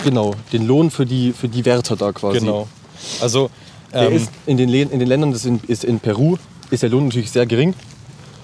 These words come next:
Speaker 1: Und deshalb ist es eine einmalige <coughs> Zahlung nur. Aber ich schütze jetzt quasi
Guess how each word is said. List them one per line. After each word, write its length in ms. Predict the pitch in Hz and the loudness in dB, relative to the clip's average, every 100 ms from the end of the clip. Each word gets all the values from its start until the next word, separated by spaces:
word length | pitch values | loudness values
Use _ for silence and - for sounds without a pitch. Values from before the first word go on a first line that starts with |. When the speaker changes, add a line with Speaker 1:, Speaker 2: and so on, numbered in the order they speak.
| - | -6
Speaker 1:
Und 80 | 120 | -2
deshalb 240 | 123 123 | 0 0
ist 100 | 127 | 0
es 120 | 127 | -2
eine 120 | 120 - | -2 0
einmalige 580 | 127 120 113 - 131 | 0 2 2 2 0
<coughs> 0 | |
Zahlung 360 | - 135 156 151 | 2 2 2 2
nur. 180 | 156 147 - - - - - - - - | 2 0 -4 -20 -20 -20 -20 -20 -20 -10
Aber 200 | - 113 | -2 0
ich 120 | 110 - | 0 -2
schütze 320 | 139 131 131 | -4 -2 -2
jetzt 260 | 117 - - | -2 -4 -2
quasi 440 | 120 107 110 107 | 0 0 -2 -4